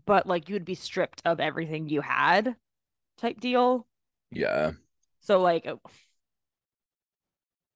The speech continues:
Speaker 1: so, like, e-, either way, you'd be kinda screwed because the little money you did have is now absolutely gone, and they would take, like, your home and, like, your land and stuff.
Speaker 2: That's
Speaker 1: So
Speaker 2: it.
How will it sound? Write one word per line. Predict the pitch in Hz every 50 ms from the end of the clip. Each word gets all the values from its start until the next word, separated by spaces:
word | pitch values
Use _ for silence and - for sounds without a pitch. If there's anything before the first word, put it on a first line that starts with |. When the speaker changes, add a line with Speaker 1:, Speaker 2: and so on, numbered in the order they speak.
| _ _ _ _ _
Speaker 1:
so, | 196
like, | 196 185 - -
e-, | 208 220 - 214
either | 202 202 190
way, | 180 180 175
you'd | 175 175 180 156
be | 165 160
kinda | 175 180 151
screwed | - - - - - 190 185 180 160 151
because | 160 160 180 165 156 151 147 - - - - _ _ _ _ _ _ _ _ _ _ _ _ _ _ _ _ _ _ _ _ _ _ _ _ _ -
the | 208 208 208
little | 196 214 196 202 190 185 185 185 175 - -
money | 185 190 190 185 185 185 190 185
you | 185 175 180
did | 160 - 196 202 185
have | 175 165 151 143 139 147 160 165 156 -
is | - 175 156 160
now | 170 160 156 160 - -
absolutely | - 160 165 - - 190 170 180
gone, | 175 175 165 160 151 156 160 165
and | - - 175 165
they | 175 165
would | 175 170 -
take, | - 165 160 - -
like, | 170 165 -
your | - 170 165
home | 160 170 160 143 151 127 143 139
and, | 123 123
like, | 143 180 -
your | 180 170
land | 156 147 151 151 113
and | 95 160 170
stuff. | - - 139 139 -
Speaker 2:
That's | - - 143 165 - -
Speaker 1:
So | -
Speaker 2:
it. | - -